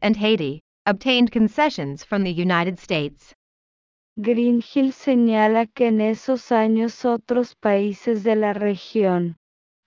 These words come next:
Speaker 2: como Honduras y Haití, obtuvieron concesiones de Estados Unidos,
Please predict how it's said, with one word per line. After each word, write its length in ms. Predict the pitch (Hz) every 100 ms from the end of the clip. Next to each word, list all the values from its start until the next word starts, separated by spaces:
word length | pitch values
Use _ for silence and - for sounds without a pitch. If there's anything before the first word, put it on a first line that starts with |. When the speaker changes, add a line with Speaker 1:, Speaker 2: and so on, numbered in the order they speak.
| -
Speaker 2:
como 320 | - 208 208
Honduras 800 | 214 214 202 226 226 226 226 -
y 100 | 226
Haití, 720 | 208 208 185 - 208 185 170 _ _ _ _
obtuvieron 960 | 214 208 _ 226 214 220 226 226 247 254
concesiones 1080 | 233 220 - 214 196 - 233 220 220 226 196
de 100 | 220
Estados 800 | 202 _ 226 202 202 214 208 -
Unidos, 920 | 226 214 202 180 180 180 - -